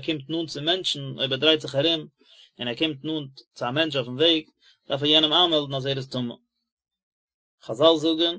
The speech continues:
אז דער סיבה, פאר וואס ער דארף מעלדן, אז ער איז טמא, איז פשוט, כדי מענטשן זאלן מתפלל זיין פאר אים,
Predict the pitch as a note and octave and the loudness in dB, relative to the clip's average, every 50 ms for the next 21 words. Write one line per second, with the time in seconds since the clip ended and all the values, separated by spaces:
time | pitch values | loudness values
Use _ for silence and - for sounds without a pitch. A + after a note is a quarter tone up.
0 | G#3 _ _ _ _ _ _ _ _ _ - - A#2+ A#2 A#2+ A2+ - E3 F3 E3+ | -10 _ _ _ _ _ _ _ _ _ -10 -8 -8 -6 -4 -2 0 0 2 2
1 | D#3+ D#3 C#3+ C#3 C3 C#3 D#3+ E3 D3 C3 B2+ C#3+ C#3+ C3+ C#3+ C#3+ D3+ D#3+ D#3 D3 | 0 0 0 0 0 0 0 -2 -2 -2 0 0 0 0 0 0 0 0 0 0
2 | C#3+ C3 B2+ A#2+ A2+ A2 - - E3+ E3+ E3 D#3+ D3+ - A2 A#2+ - - E3 F3+ | -2 -2 -2 -2 -4 -4 -6 -4 -2 -2 -2 -2 -2 -4 -6 -8 -8 -4 -2 -2
3 | - - D#3 D3+ C#3+ C#3 _ - - _ _ _ _ _ _ _ _ _ _ _ | 0 2 2 0 0 -2 _ -20 -20 _ _ _ _ _ _ _ _ _ _ _
4 | _ _ _ - C#3 C3 C3 B2+ C3 A#2+ C3+ C3+ C#3+ D#3 E3 D#3 - D3 C3+ C3+ | _ _ _ -8 -2 0 2 2 2 0 -2 -4 -2 -2 -2 -2 -4 -4 -4 -4
5 | C3+ C3 B2 A2 - - - F3+ F3 E3 D3 D3 C#3 C3+ C#3 C3+ C3 C3 B2+ B2+ | -4 -4 -4 -6 -8 -4 0 0 2 2 2 0 0 0 2 2 4 4 2 0